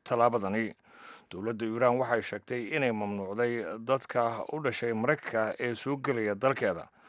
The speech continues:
Baarlamaanka Ciraaqna waxa uu maanta u codeeyey in tallaabadaasi ay ka aargutaan. Suudaan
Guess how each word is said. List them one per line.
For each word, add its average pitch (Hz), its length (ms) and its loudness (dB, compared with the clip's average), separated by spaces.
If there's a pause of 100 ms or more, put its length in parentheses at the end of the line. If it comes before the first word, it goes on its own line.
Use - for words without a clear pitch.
(220)
Baarlamaanka 95 500 -2
Ciraaqna 110 640 2
waxa 117 400 2
uu 113 300 2
maanta 120 320 0
u 110 100 -2
codeeyey 104 640 -2
in 131 300 -2
tallaabadaasi 117 1000 2 (720)
ay 113 280 0
ka - 260 -4
aargutaan. 110 720 4 (160)
Suudaan 104 500 4